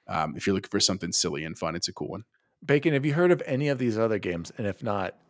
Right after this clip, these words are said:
Speaker 2: are you at least gonna try Super Meat Boy? It is a platformer, and it, like Jose said, it is quick. Like, levels are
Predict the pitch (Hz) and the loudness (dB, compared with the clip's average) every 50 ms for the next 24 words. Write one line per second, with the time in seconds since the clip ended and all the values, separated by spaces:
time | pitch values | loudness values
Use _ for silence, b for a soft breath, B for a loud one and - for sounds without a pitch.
0 | _ - 110 104 101 104 101 101 95 87 95 92 - - - 104 98 92 - 101 | _ -4 -2 -2 0 0 0 0 0 -2 -4 -4 -4 -4 -4 -4 -4 -2 0 0
1 | 92 - - 98 101 101 95 92 90 87 87 82 85 90 98 101 98 104 98 - | 0 0 -2 -4 -6 -4 -4 -4 -4 -2 -2 -2 -2 -2 -2 -2 -2 -2 -4 -2
2 | - 104 95 95 - - 104 104 104 101 101 101 - - 101 92 92 92 - - | 0 0 2 2 0 0 0 0 0 2 0 0 0 -2 -2 -4 -4 -4 -4 -4
3 | 95 90 - 101 92 92 92 87 - 92 87 - 107 101 98 95 - - - - | -6 -4 -4 -4 -4 -2 -2 -4 -2 -4 -4 -4 -4 -6 -4 -4 -6 -6 -8 -6
4 | - 107 87 - - - 85 85 101 101 104 101 123 131 120 120 104 92 | -2 -2 -2 -2 -4 -8 -8 -4 -2 -2 0 0 0 0 0 -2 -2 -4